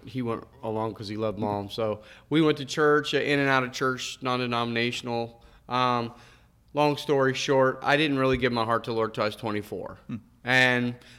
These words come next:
Speaker 1: like most people who have a story or testimony, I was at the rock bottom. Um, you know, the whole nine yards, drugs and all that kind of stuff. And just the simple truth that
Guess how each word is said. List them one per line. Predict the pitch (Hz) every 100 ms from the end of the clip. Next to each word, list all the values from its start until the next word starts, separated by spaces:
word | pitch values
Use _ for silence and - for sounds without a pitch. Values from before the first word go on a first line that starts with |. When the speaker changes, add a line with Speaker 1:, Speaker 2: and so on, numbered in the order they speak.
| -
Speaker 1:
like | 120 117
most | 135 135 135
people | 127 123
who | 120
have | 117 110
a | 113
story | - 120 117 113
or | 110
testimony, | 110 117 - 117 117 113 -
I | 113
was | 117 110
at | 107
the | -
rock | 113 101 -
bottom. | 107 90 - - _ _ _ - _ _
Um, | 113 117 113 110 107 107 107 -
you | 120
know, | 113 107 107 120
the | 120
whole | 127 123 120
nine | 117 117 117
yards, | 113 113 113 110 - -
drugs | - 110 110 104 107 -
and | 110
all | 107 107
that | 104 98
kind | 113
of | 104
stuff. | - 104 104 - - - _
And | 120 120 120
just | 113 120
the | -
simple | - 117 104
truth | 104 - 110 104 -
that | 104 95